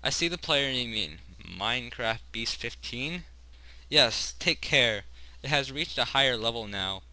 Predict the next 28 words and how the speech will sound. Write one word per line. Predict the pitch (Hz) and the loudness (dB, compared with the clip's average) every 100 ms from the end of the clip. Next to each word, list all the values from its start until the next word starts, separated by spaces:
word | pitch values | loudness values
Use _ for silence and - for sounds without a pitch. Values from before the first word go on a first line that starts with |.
| - - - | -20 -18 -12
It | - | -6
can | - 120 104 | -4 -4 -6
read | 107 131 139 - | -4 -2 -2 -2
our | 113 107 - - | -2 -4 -10 4
thoughts. | 117 101 - - - - - - - - - - | 6 6 2 -12 -10 -10 -14 -18 -18 -18 -18 -10
That | - 165 | -4 -2
doesn't | 165 127 85 | -2 -4 -2
matter. | 92 101 113 127 - - - - - | 0 0 -2 -8 -12 -20 -20 -20 -10
It | 127 135 | -6 -4
thinks | - 147 - | -4 -4 -4
we | 139 | -2
are | 123 | -4
part | - 139 139 | -4 -4 -2
of | 113 | -4
the | 110 | -8
game. | 104 123 127 92 95 - - - - - - - - - - - - | 0 2 2 0 -6 -16 -18 -18 -20 -20 -20 -18 -18 -18 -18 -20 2
I | 139 | 4
like | 156 170 | 4 2
this | 131 - | 0 -4
player. | - 110 87 78 - | -2 -2 -2 -4 -6
It | 113 | -6
played | - 147 131 113 | -4 0 2 2
well. | 110 107 73 - | 0 0 0 -2
I | - 120 | 2 2
did | 131 | 0
not | 120 120 104 | -2 -4 0
give | 110 104 | -2 0
up. | 107 - | -2 -4